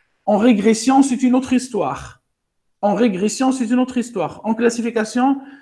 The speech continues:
euh, on n'applique pas le rescaling sur la variable cible. Voilà pourquoi j'ai appliqué le rescaling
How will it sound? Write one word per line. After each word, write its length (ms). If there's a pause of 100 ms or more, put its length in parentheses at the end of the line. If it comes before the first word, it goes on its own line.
(200)
euh, 180 (120)
on 60
n'applique 440
pas 160
le 80
rescaling 460
sur 160
la 80
variable 340
cible. 340 (380)
Voilà 300
pourquoi 560 (200)
j'ai 220
appliqué 560
le 140
rescaling 840